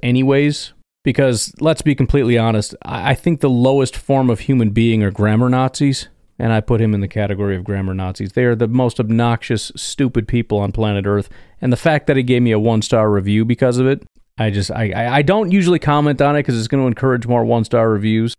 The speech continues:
but this one, no. I will be saying anyways as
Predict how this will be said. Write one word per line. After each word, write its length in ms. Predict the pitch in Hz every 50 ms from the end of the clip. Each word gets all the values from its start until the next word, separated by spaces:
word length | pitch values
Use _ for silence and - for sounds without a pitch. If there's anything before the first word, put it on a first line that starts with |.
| _ _ -
but 140 | 117 -
this 200 | - 196 185 -
one, 300 | - 208 208 202 202 180 - _ - - _ _ _ _
no. 460 | - 110 101 98 92 90 87 85 87 - _ _ _ _ -
I 140 | - 127 143
will 120 | 143 143
be 100 | 135 135
saying 400 | 123 - 147 131 123 120 120 -
anyways 680 | - 127 127 131 127 117 113 113 107 104 104 104 104 - - -
as 120 | - 110